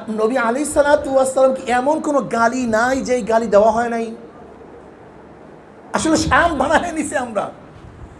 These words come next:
আমাদের শান কি? এখানে পারবো কোনো আলেম মাজার মধ্যে কাপড় বেঁধে, পাগড়ি বেঁধে, একটা ভালো মতো রশি বেঁধে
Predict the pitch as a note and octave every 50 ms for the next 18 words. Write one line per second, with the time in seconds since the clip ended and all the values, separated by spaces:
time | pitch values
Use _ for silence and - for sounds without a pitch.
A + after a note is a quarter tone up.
0 | - - - - - - B3+ C4+ D4 D4 D#4+ D#4 - D4 C#4+ C#4+ D4 C#4 - A3+
1 | A3+ F3+ C3+ - - - - - - - - - - - - A#3+ A3+ C#4+ C#4+ B3+
2 | - C4 C4 C#4+ D4+ D4 C#4+ C4+ B3+ G#3 A3 A3 A3+ B3+ C#4 C#4 C#4 - - -
3 | - - - - - G#3+ A#3 A#3 A#3+ B3+ C4+ C4 C4 B3+ B3+ B3+ B3 - B3 A#3
4 | A3+ B3 A#3 A3+ A3+ B3+ A#3+ D4 D#4+ C#4+ G3+ - - - - - - - - -
5 | A#3+ A#3 A3+ - F3+ A3+ A#3+ F#3+ G3+ G#3+ G#3 G#3 F#3 E3 C#3 - - - - -
6 | - - - - - - - - - - G3 A3 - - - - G#3 B3+ C#4+ C#4+
7 | C#4+ C4 - - G3 G3+ B3+ B3+ - C#4 B3+ G3+ A#3 A#3+ A#3 G#3+ G3+ E3+ -